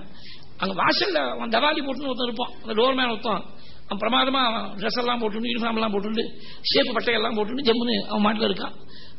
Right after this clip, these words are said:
அவன் பக்கிங்ஹாம் பேலஸ்ன்னு, அஹ், இருக்கணும், இங்கிலாந்துல இருக்கணும். அங்க changing of the guard, அது ஒரு பெரிய சைட்டுங்கிறா. அங்க போயிட்டு வந்தவாள்லாம் சொல்றா,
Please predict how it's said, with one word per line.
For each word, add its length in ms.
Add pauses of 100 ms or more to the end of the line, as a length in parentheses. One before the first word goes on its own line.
அவன் 300 (1120)
பக்கிங்ஹாம் 540
பேலஸ்ன்னு, 680 (840)
அஹ், 280
இருக்கணும், 440 (280)
இங்கிலாந்துல 140
இருக்கணும். 640 (580)
அங்க 0
changing 680
of 80
the 40
guard, 240
அது 120
ஒரு 120
பெரிய 260
சைட்டுங்கிறா. 600
அங்க 340
போயிட்டு 280
வந்தவாள்லாம் 500
சொல்றா, 220